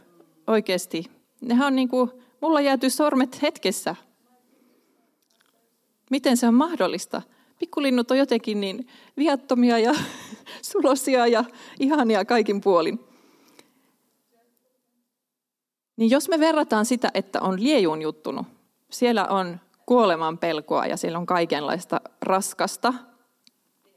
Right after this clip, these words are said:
taakkaa. Ja sitten pikkulintuihin, mitä me saadaan olla, niin ne saa edustaa myös sitä ikuista elämää. Ja mun oli pakko taas poimia täältä joitakin näitä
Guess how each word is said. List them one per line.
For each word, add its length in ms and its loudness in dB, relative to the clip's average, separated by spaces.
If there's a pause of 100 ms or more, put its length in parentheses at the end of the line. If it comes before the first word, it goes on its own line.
(160)
taakkaa. 540 0 (320)
Ja 60 0
sitten 320 0
pikkulintuihin, 760 -2
mitä 200 -2
me 100 2
saadaan 380 0
olla, 240 2 (380)
niin 120 4
ne 60 6
saa 240 2
edustaa 380 0
myös 240 2
sitä 260 0
ikuista 460 0
elämää. 520 2 (1800)
Ja 140 -4
mun 180 4
oli 120 4
pakko 320 0
taas 200 0
poimia 380 2
täältä 340 -2
joitakin 500 0
näitä 340 -2